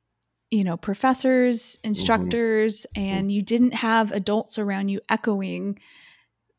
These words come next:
Speaker 1: that message to you. How did you come about it and actually stop and question whether that was something you wanted to carry forward?
Speaker 2: I think some of it, eh, well,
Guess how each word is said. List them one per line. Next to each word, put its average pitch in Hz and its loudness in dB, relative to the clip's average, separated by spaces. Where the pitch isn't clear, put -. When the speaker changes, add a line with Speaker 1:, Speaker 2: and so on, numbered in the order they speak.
Speaker 1:
that 202 2
message 202 0
to 226 0
you. 233 2
How 277 -4
did 277 0
you 254 2
come 254 2
about 208 2
it 214 0
and 208 0
actually 220 -2
stop 202 -2
and 196 -2
question 196 -4
whether 208 2
that 196 0
was 190 -6
something 202 0
you 202 0
wanted 185 -6
to 190 -6
carry 180 -2
forward? 233 -2
Speaker 2:
I 127 8
think 180 8
some 131 10
of 107 6
it, 104 4
eh, - -4
well, 90 4